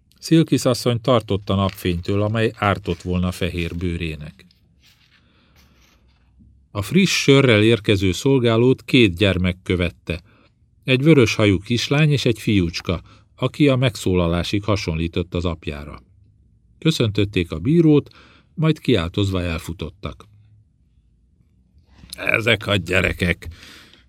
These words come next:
imádjuk őket, de néha olyan fárasztóak. Silkis egy bólintással helyeselt.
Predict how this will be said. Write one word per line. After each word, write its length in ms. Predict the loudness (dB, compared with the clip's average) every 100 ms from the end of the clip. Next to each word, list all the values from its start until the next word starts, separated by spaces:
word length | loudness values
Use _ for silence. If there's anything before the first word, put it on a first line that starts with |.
| _
imádjuk 600 | 2 4 4 2 0 2
őket, 380 | 2 2 -2 -2 _ -10
de 260 | -6 -4
néha 360 | -2 -2 -2 -2
olyan 280 | 0 2 0
fárasztóak. 1000 | 0 -4 -4 -6 -8 -8 -8 -8 -12 -20 _ _ _ _ _ _ _ _ _ _ _ _ -14
Silkis 500 | -2 0 0 -2 0
egy 160 | 0
bólintással 800 | 4 4 4 0 -2 -4 -4 -4
helyeselt. 720 | -2 -4 -6 -10 -10 -12 _